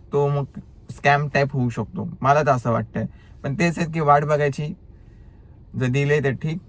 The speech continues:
नाही दिले तर ह्यांची वाट लावायची. तर चला, अ, ट्रिप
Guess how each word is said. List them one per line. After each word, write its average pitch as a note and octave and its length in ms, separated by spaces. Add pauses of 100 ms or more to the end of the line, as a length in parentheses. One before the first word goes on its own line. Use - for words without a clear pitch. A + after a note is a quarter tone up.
(220)
नाही C3+ 240
दिले C3 260
तर C3+ 160 (100)
ह्यांची C3+ 280
वाट C3+ 180
लावायची. G2+ 440 (540)
तर D3 80
चला, E3+ 240 (240)
अ, C#3 560 (920)
ट्रिप D3+ 160